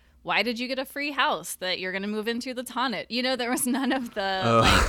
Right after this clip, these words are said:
Speaker 1: like,
Speaker 2: <laughs>
Speaker 1: I have to buy into the setup here. <laughs>
Speaker 2: Yeah.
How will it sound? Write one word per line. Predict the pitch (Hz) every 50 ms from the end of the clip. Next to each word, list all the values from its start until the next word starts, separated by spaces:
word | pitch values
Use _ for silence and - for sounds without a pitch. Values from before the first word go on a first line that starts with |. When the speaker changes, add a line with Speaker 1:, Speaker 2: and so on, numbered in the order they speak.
| 180 151 -
Speaker 1:
like, | - 196 -
Speaker 2:
<laughs> | - 208
Speaker 1:
I | 220
have | 226 240 233
to | 254 254
buy | 226 190 208 196 202 202
into | 208 214 202 202 208 214 220 208
the | - 180
setup | 170 - - 202 185 - - 135 - - -
here. | - 202 - 80 - - 226 254 262 -
<laughs> | - - - - - - - -
Speaker 2:
Yeah. | - 127 113 110 104 - -